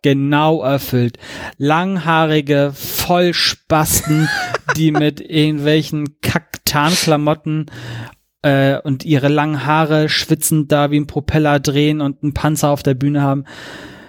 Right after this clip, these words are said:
Speaker 1: Es ist halt einfach so dumm. Es ist so dumm, das braucht kein Mensch und die sind immer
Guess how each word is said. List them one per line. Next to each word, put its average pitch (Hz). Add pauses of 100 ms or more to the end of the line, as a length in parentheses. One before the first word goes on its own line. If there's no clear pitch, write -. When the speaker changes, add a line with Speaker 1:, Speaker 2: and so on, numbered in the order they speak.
(220)
Speaker 1:
Es 131
ist 131
halt 131
einfach 131
so 156
dumm. 120 (120)
Es 127
ist 156
so 170
dumm, 147
das 147
braucht 151
kein 147
Mensch 143
und 147
die 147
sind 151
immer 147